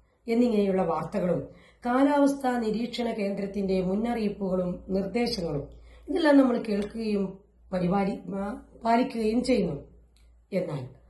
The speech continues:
ഈ വിഷയത്തിൽ നമ്മുടെ ജീവിതത്തിന്റെ മാർഗരേഖയായ പരിശുദ്ധ ഖുർആനും തിരുസുന്നത്തും എന്തു പറയുന്നുവെന്ന് ഓരോ സത്യവിശ്വാസിയും അറിഞ്ഞിരിക്കേണ്ടതുണ്ട്. വേനലിനെയും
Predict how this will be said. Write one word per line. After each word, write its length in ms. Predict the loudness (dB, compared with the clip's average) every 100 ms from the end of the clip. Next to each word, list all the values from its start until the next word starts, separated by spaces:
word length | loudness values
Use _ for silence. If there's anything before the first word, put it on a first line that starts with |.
| -20 -6
ഈ 180 | 2 4
വിഷയത്തിൽ 720 | 4 2 0 0 0 -2 -2 -8 -18 -20 _ _ -4
നമ്മുടെ 360 | 0 0 0
ജീവിതത്തിന്റെ 500 | 0 0 -2 -2 -2
മാർഗരേഖയായ 960 | 0 2 2 0 0 0 0 0 -4 -8 -12 -20 _
പരിശുദ്ധ 320 | -2 0 0 0
ഖുർആനും 460 | 2 2 2 -2
തിരുസുന്നത്തും 680 | -4 -6 -6 -6 -4 -4 -2
എന്തു 180 | -4 -4
പറയുന്നുവെന്ന് 680 | -2 0 0 2 0 0 -4 -8 -20 -8
ഓരോ 240 | -4 0 0
സത്യവിശ്വാസിയും 920 | -4 -6 -6 -6 -6 -6 -4 -6 -6 -10 -8
അറിഞ്ഞിരിക്കേണ്ടതുണ്ട്. 960 | -4 0 0 -2 -4 -2 -2 -2 -4 -8 -16 -20 _ _ _ -20 -20 -20 -20 -20 -20 -20 -20 -20 -20 -20 -20 -20 -20 -20 -20 _ 2
വേനലിനെയും 840 | 6 6 6 4 2 2 0 -2